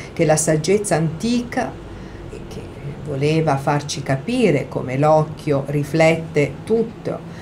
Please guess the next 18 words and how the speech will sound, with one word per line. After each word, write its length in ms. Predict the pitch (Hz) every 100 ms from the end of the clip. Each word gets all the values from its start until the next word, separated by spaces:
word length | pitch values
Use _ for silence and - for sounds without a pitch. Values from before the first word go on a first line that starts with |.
| -
il 100 | 143
nostro 320 | 151 151 156
stato 320 | 147 - 147 147
interno, 640 | 143 - 175 170 160 139
il 100 | 131
nostro 300 | 139 139 143
stato 340 | 147 147 143 147
emotivo 680 | 143 139 160 185 175 135 - - -
e 120 | 160
relazionale, 760 | 160 165 165 - 214 202 277 -
quindi 220 | 226 214
abbiamo 320 | 175 196 226
bisogno 600 | 220 214 277 208 143 131
effettivamente 1040 | 139 165 - 226 254 262 233 277 285 294
di 220 | 208 220 -
tecniche 560 | 233 262 262 254 226
e 40 | 214
strumenti 800 | - 269 262 240 262 - 285